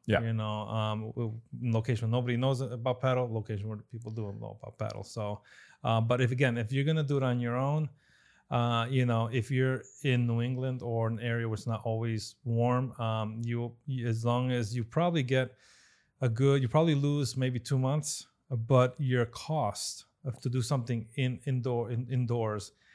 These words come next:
Speaker 2: and the time, you know, is too long and the return on investment is too long,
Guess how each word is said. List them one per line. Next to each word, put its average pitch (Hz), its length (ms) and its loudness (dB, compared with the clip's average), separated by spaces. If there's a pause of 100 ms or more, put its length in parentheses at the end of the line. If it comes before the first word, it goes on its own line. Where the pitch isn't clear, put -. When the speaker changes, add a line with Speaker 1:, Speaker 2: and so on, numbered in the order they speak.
(240)
Speaker 2:
and 127 220 4
the 117 60 2
time, 117 580 -4 (460)
you 113 240 4
know, 110 260 0
is 117 400 -2
too 160 240 -2
long 120 560 0
and 113 340 -4
the 113 60 -4
return 120 280 -2
on 131 60 0
investment 117 460 -2
is 107 220 -6
too 120 180 -4
long, 104 380 -4